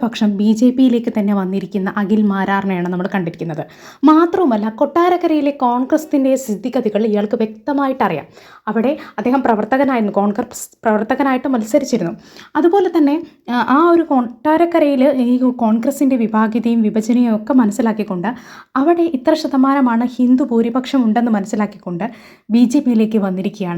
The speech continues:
പാർട്ടിയിൽ സീറ്റിന് വേണ്ടിയിട്ട്. അപ്പോൾ ഇയാളുടെ ഈ ഒരു കപട മനോഭാവം തിരിച്ചറിയണം ബി ജെ പിക്കാർ. ഇതുപോലെയുള്ള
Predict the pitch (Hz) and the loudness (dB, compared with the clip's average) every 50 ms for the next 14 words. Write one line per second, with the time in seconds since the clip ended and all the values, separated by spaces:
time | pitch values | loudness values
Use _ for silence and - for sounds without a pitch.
0 | 202 262 - - - _ _ _ - 214 214 220 240 226 - - - 277 269 254 | -6 -8 -8 -12 -20 _ _ _ -2 0 2 2 0 -2 -4 -2 0 2 4 4
1 | 247 262 349 - - - - - - - 294 320 339 339 - 302 247 208 185 165 | 4 2 0 -2 -6 -16 -20 -4 2 4 4 4 4 2 0 0 0 0 0 -4
2 | 160 165 175 175 - - 175 - _ _ _ _ _ _ _ - - _ _ - | -6 -8 -10 -12 -14 -16 -20 -20 _ _ _ _ _ _ _ -20 -20 _ _ -2
3 | 220 269 262 320 - - - - - 254 262 285 311 330 359 349 339 359 339 320 | 0 2 2 2 0 -4 -12 -6 -2 0 2 2 2 2 0 0 2 2 2 4
4 | 320 320 311 311 311 311 311 262 240 269 277 311 320 277 240 226 240 247 269 269 | 4 2 2 0 0 -2 -2 -4 -2 -2 -2 0 0 0 0 0 0 2 2 2
5 | 247 220 208 277 349 - - - - 214 208 208 214 - 302 262 226 202 202 208 | 2 2 0 -2 -4 -6 -6 -4 -2 -2 -2 0 0 0 0 2 0 0 0 -2
6 | 202 190 185 180 170 214 220 220 247 240 - 254 226 190 175 175 - - - - | -2 -4 -6 -4 -4 -2 -2 -2 -4 -4 -2 -2 -2 -2 -2 -6 -10 -14 -20 -20
7 | - - - - _ _ - 240 240 - 285 - 330 339 330 320 285 262 262 | -20 -20 -20 -20 _ _ -6 -4 -2 0 0 2 2 2 4 2 2 2 2